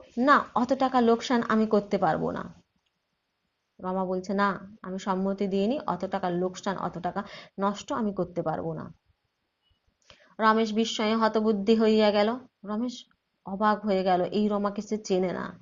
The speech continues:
সে কিছুতেই এরূপ উত্তর আশা করে নাই, বরং কেমন করিয়া তাহার যেন নিশ্চিত ধারণা জন্মাইয়াছিল, তাহার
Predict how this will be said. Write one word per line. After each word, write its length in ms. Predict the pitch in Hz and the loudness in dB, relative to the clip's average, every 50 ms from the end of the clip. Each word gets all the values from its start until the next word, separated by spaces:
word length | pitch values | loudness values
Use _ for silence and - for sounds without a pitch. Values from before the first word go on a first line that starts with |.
| - _ _ _ _ _ _ _ _ | -20 _ _ _ _ _ _ _ _
সে 140 | - - 233 | -2 0 0
কিছুতেই 420 | 233 247 233 240 254 240 240 233 233 | 2 0 0 -2 2 4 4 4 6
এরূপ 380 | - - 220 220 226 226 220 | 4 4 4 6 4 4 2
উত্তর 360 | - 220 220 - - 233 220 | 0 -4 -4 -2 -2 -2 0
আশা 300 | - - 202 202 - 233 | 2 0 0 0 0 -2
করে 260 | 226 226 208 208 208 202 | 2 4 4 4 4 4
নাই, 240 | 196 180 170 - - - _ _ _ - | 2 0 -2 -6 -10 -14 _ _ _ -6
বরং 360 | 190 220 247 262 247 240 285 294 - | -2 0 2 2 2 0 -4 -6 -4
কেমন 380 | - 214 208 220 240 269 277 285 | -2 0 2 2 2 2 0 2
করিয়া 340 | - 247 233 247 247 233 226 | 2 2 4 6 6 4 6
তাহার 380 | 233 226 226 226 226 220 226 | 6 4 4 4 2 2 2
যেন 180 | 220 233 220 208 208 269 - - - - - - | 2 2 2 2 0 -2 -4 -8 -16 -18 -10 -4
নিশ্চিত 360 | 214 226 233 233 - - 220 190 | -2 -2 -2 -2 -2 -4 -4 -2
ধারণা 380 | 185 233 226 208 202 202 208 208 | 0 2 2 2 4 2 2 2
জন্মাইয়াছিল, 1040 | 202 202 196 196 196 196 202 202 202 202 202 202 196 - 214 190 202 233 254 240 220 | 2 2 2 2 0 0 0 0 0 0 -2 -2 -2 -2 -2 -2 -2 -4 -6 -8 -8
তাহার 200 | - 202 208 208 | -6 -4 -4 -4